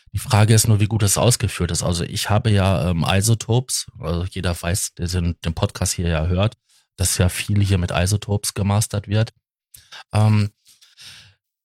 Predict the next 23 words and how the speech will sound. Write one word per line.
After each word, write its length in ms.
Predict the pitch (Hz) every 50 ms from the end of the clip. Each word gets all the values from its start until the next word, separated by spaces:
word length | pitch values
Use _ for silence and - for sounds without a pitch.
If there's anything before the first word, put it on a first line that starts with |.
| _ _ _ _ _ -
der 140 | - 107 101
funktioniert 560 | - - - 135 - - 117 107 104 95 -
auch, 240 | - 107 139 139 120 -
die 100 | - 90
Lizenzierung 720 | 85 87 - - - 87 85 - - - 98 - 90 87
und 120 | 85 85
so 160 | - - 85 80
weiter. 580 | 82 82 82 - - 82 80 82 78 - -
Aber 180 | 101 98 104 98
das 180 | 87 87 -
ist 160 | 101 95 - -
halt 180 | 101 95 - -
wieder 140 | 95 104
ein 80 | 104 101
zusätzliches 720 | - - 123 113 107 107 104 - 113 110 - 107 104 -
Tool. 520 | - - - 156 151 131 107 92 90 85 76 _
Dann, 360 | - 101 101 101 95 85 - - - _ _ _ _ _ _ - - - _ _ _ _ _ _ -
was 180 | - - -
habe 100 | 98 101
ich 60 | 98 -
denn 120 | - 104
noch 160 | 104 123 127
drauf? 440 | - - - - 92 90 87 90 90